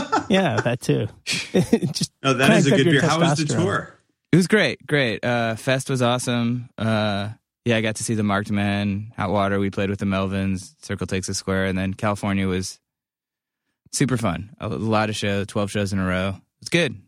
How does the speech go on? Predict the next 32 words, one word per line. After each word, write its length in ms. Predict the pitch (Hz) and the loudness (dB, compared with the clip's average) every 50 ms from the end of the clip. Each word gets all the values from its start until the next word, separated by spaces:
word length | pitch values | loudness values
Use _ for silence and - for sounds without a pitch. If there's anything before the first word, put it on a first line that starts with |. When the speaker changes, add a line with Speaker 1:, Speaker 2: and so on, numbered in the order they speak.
| _ _ | _ _
Speaker 3:
It's 140 | - - 110 | -10 -8 -4
great. 260 | 113 120 104 98 85 - 92 | -2 0 0 0 -2 -4 2
Speaker 1:
Good 140 | - 147 120 | 2 2 4
Speaker 3:
Uh, 60 | 110 | 4
Speaker 1:
weather. 340 | 117 113 110 120 127 120 - - - - - - | 0 2 0 0 0 -2 -4 -8 -14 -14 -8 -2
Speaker 3:
good 160 | - 127 123 | -2 0 2
weather. 640 | 120 113 110 113 113 113 113 113 117 113 113 - - - | 2 2 2 2 0 0 -2 -2 -4 -6 -8 -12 -14 -10
Uh, 380 | - 104 101 101 101 101 104 107 110 _ _ _ _ _ _ _ _ _ _ _ _ _ _ _ _ | -6 -4 -2 -2 -2 -2 -4 -4 -8 _ _ _ _ _ _ _ _ _ _ _ _ _ _ _ _
legalized 480 | - - 110 110 117 117 113 113 107 107 | -2 0 2 2 2 2 2 0 0 0
weed. 440 | 107 107 104 107 104 107 104 104 110 110 127 - | 0 0 2 2 2 0 -2 -4 -6 -10 -8 -4
I 60 | 104 | -2
mean, 320 | 104 101 101 101 101 92 | 0 0 0 0 -2 -2
what 140 | - 101 98 | -2 -2 -2
else 120 | 98 107 | 0 0
could 140 | - 139 131 | 2 2 4
you 40 | 139 | 4
want? 300 | 151 151 139 101 92 95 | 4 4 2 2 0 0
Speaker 1:
Oh. 280 | 92 92 92 92 101 - - _ _ _ _ _ _ _ _ _ _ _ _ _ _ _ | -2 -2 -4 -4 -6 -8 -12 _ _ _ _ _ _ _ _ _ _ _ _ _ _ _
Speaker 2:
How 140 | - 139 | 2 4
do 60 | 147 160 | 4 4
you 100 | 170 165 | 4 2
feel 300 | 165 - 151 147 143 139 | 2 4 4 4 4 4
about 320 | 131 123 131 123 117 - | 2 2 0 0 0 0
that, 280 | - 117 110 104 - 143 | 2 2 2 0 0 -2
that 180 | 113 101 - | -2 0 0
recent 280 | 120 123 120 - 123 117 | 0 0 0 0 0 0
article 400 | 107 107 110 113 113 113 113 113 | 2 2 2 2 2 0 2 2
about 260 | 110 110 107 104 104 | 2 2 2 0 2
that 340 | - 107 95 90 - - - | 0 0 0 0 -2 -6 -10
Pomplamoose 880 | - - - 120 123 131 - - 120 113 110 110 110 107 107 - - | -6 0 2 2 2 2 2 2 2 4 6 6 6 4 4 0 0
band 400 | 101 110 107 104 101 98 95 92 | 2 2 4 4 2 2 0 0
who 260 | 87 104 104 98 90 | 0 2 2 2 0